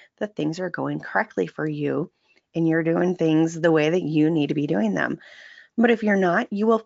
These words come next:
feel that frustration. And I know a lot of generators and manifesting generators are very, very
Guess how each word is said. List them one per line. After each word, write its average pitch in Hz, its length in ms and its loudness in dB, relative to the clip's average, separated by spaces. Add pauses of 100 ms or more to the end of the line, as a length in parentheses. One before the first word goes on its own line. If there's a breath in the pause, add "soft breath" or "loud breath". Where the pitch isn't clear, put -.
feel 247 400 0 (180)
that 156 300 -2
frustration. 208 1000 0 (440)
And 185 140 0
I 185 100 2
know 196 380 2 (120)
a 208 60 -2
lot 185 640 0
of 180 160 -2
generators 160 720 -2
and 156 100 -6
manifesting 156 560 -4
generators 143 560 -10
are 151 160 -14
very, 185 340 2
very 165 360 -4